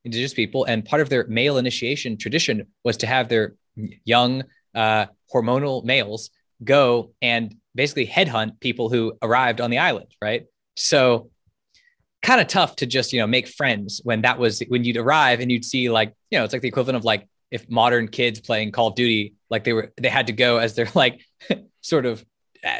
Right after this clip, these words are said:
their entrance to manhood, they had to go, like, grab a scalp, right, from anyone who landed on the nearby beach. Probably not the kind of place that was really integrated into anything. But point of this being is that when that Ming Dynasty lost, it fled to Taiwan. It actually did the same thing that we see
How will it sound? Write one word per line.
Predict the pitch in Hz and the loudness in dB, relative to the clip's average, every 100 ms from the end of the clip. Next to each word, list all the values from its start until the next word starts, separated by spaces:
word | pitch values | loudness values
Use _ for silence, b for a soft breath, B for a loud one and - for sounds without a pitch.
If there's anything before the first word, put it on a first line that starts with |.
| - | -4
their | 117 | -2
entrance | 151 - 139 | 0 0 -2
to | - | 0
manhood, | 123 127 117 | 2 2 2
they | 113 | 0
had | 113 | 2
to | |
go, | 113 | 0
like, | 110 101 | 0 -2
grab | - 107 | -2 -2
a | |
scalp, | 104 - 95 - | 0 -2 -2 -4
right, | 98 98 | -6 -6
from | 87 107 | -4 0
anyone | 113 107 | 2 0
who | 107 | -2
landed | 104 104 | 0 0
on | 101 | 0
the | 104 | -2
nearby | 101 98 95 | -4 -4 -4
beach. | 190 202 202 - _ _ _ _ _ | 0 0 -2 -8 _ _ _ _ _
Probably | - 117 | 0 2
not | 113 107 | 2 -2
the | |
kind | 101 104 | -4 -4
of | 98 | 0
place | 110 95 | 0 0
that | 92 | -4
was | 104 - | -8 -4
really | 101 | -4
integrated | 101 113 98 101 95 | -2 -4 -2 -2 -2
into | 98 101 | -6 -6
anything. | 104 101 98 98 - | -4 -4 -8 -12 -2
But | 107 101 _ b b _ - | -2 -2 _ b b _ 0
point | 196 170 | 2 2
of | 117 | 0
this | 110 101 | -2 0
being | 151 160 117 | 2 2 2
is | 101 | 0
that | 107 | -2
when | 117 117 | 0 0
that | 104 | 0
Ming | 123 123 | 0 2
Dynasty | 110 107 - 101 95 _ _ - | 0 0 -4 -8 -10 _ _ 2
lost, | 208 135 - | 2 2 -2
it | 120 | -8
fled | - 156 165 | 0 2 2
to | - | -2
Taiwan. | 123 113 107 156 120 | 0 0 2 0 0
It | 113 | 0
actually | 123 143 123 | 2 0 -4
did | 113 | -6
the | 110 | -8
same | - 120 117 | -2 -2 0
thing | 117 | -2
that | 110 | -2
we | 104 | -6
see | - 101 95 | -8 -10 -10